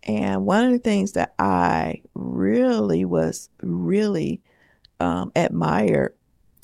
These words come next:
was his daughter and his sister, or his family,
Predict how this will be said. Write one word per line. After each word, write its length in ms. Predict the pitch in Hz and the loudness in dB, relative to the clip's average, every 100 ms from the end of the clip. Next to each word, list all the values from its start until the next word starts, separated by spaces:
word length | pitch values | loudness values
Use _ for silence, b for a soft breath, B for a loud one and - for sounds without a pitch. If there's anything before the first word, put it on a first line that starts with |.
| - | 0
was 220 | 170 156 | 0 2
his 160 | 156 | -4
daughter 520 | 190 151 175 214 277 - _ _ - | 0 2 4 4 0 -4 _ _ -2
and 220 | 165 175 | 0 2
his 200 | 180 165 | 0 -2
sister, 400 | - 180 - 156 | 0 0 2 2
or 40 | |
his 180 | 180 185 | 4 0
family, 680 | - - 196 170 - - | -2 0 0 0 -4 -6